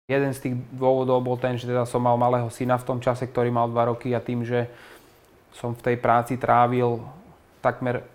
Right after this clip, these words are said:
veškerý čas, ja si pamätám, že ja som to mal tak nastavené, že, e, päť dní v týždni som tam bol akože defaultne a mávali sme také, že školu varenia, vtedy som tam bol v podstate aj sobotu. To znamená, že keď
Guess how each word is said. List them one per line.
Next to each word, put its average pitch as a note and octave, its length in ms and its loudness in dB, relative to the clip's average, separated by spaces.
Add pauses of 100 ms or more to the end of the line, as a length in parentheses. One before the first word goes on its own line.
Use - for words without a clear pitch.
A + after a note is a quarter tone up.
(140)
veškerý B2+ 480 -2
čas, C3 320 4
ja B2 80 -2
si A#2+ 160 -10
pamätám, A#2+ 400 -2
že A#2+ 160 -4
ja A#2+ 160 -2
som C3 160 -6
to C3+ 80 -2
mal B2+ 160 0
tak B2+ 160 2
nastavené, A#2+ 560 -2
že, A2+ 400 -6
e, A2 100 -14 (1160)
päť C3+ 160 -2
dní B2+ 160 -4
v - 80 -20
týždni C3 240 -2
som B2 240 -6
tam B2 160 -4
bol A#2 160 -2
akože A2+ 320 -8
defaultne D#3 720 0
a A#2+ 320 4 (320)
mávali B2 320 4
sme A#2+ 160 -2
také, A#2+ 240 -8
že A#2 80 -10
školu B2 320 -2
varenia, D3+ 800 2
vtedy B2 240 -6
som - 400 -8
tam A#2+ 240 -2
bol - 0 -
v A#2+ 160 -8
podstate B2 240 -6
aj A#2+ 80 -4
sobotu. A#2 400 -6
To A2+ 160 -12
znamená, A#2+ 400 -6
že A#2+ 80 -10
keď A#2+ 240 -10